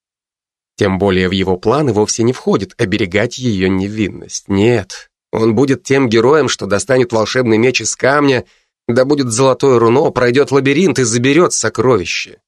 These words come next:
Официантка принесла равиоли, поставила тарелку перед Рокси и одобрительно глянула на непочатый стакан пива. «Однако меня настораживает тенденция», продолжил Лютер, когда женщина отошла. «Изменения в человеке, а потом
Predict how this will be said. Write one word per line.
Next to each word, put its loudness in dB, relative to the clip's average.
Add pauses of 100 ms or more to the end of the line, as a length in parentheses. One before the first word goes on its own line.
(520)
Официантка 0
принесла 0
равиоли, 2
поставила 0
тарелку 0
перед 0
Рокси 2
и -2
одобрительно 0
глянула 0
на 0
непочатый -2
стакан -4
пива. -8 (760)
«Однако 0
меня 2
настораживает 0
тенденция», -2 (180)
продолжил -2
Лютер, 0
когда -2
женщина 0
отошла. -8 (760)
«Изменения 2
в -4
человеке, 0
а 0
потом -2